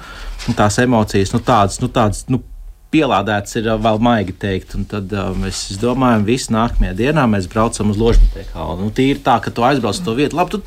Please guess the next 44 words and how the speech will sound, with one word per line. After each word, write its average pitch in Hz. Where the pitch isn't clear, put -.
tu 123
vēsturi 165
apmēram 151
tu 151
zini, 117
tu 123
zini, 147
kas 147
tur 147
notika, 135
kāpēc 143
un 113
tā, 143
bet 110
tiklīdz 139
tu 120
esi 107
guvis 120
tādas, 104
nu, 117
pārbagātīgas 107
emocijas, 117
tu 120
to 127
vietu 139
pilnīgi 143
citādāk -
redzi, -
absolūti. 92
Un, 113
un 113
faktiski -
tas -
astoņpadsmitais 117
novembris 135
mums 135
ir -
tā, 95
jā, 101
protams, 107
viens 113
ir 107
kaut 98
svētku 110